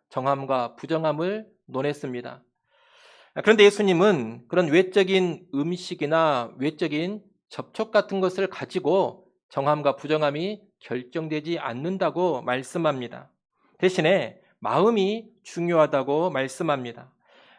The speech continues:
사람은 마음이 더러운 것이 문제입니다.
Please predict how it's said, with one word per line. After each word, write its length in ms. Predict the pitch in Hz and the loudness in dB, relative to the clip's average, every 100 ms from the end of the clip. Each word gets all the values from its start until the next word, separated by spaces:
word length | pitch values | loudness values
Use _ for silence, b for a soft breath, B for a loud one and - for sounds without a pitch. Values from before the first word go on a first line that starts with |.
| 135 | -12
사람은 640 | - 202 185 190 170 107 - _ - | 4 6 8 6 2 -4 -14 _ -4
마음이 380 | 120 156 202 220 | 4 6 6 2
더러운 460 | - 180 185 185 170 | 0 4 6 4 2
것이 540 | 151 - 160 175 185 | -4 -4 -6 -4 -8
문제입니다. 880 | 127 143 165 175 156 127 123 131 - | -10 -6 0 0 0 -4 -14 -16 -20